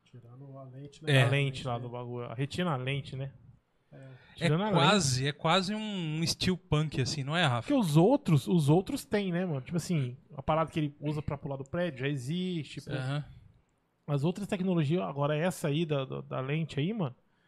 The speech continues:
Speaker 3: acho que é o bagulho mais, mais zica. E é quase um,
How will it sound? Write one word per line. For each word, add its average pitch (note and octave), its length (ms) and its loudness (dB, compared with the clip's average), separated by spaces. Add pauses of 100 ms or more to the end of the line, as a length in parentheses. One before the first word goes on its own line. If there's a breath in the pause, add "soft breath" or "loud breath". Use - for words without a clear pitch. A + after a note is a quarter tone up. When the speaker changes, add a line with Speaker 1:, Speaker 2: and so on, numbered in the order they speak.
(220)
Speaker 3:
acho C3 180 -6
que F3+ 60 0
é E3+ 40 2
o - 20 2
bagulho F3+ 240 2
mais, G#3 340 -2
mais F#3 340 0
zica. F#3+ 300 -2 (300 loud breath)
E G3 160 0
é A3 160 2
quase C4 460 -2
um, C4+ 500 -8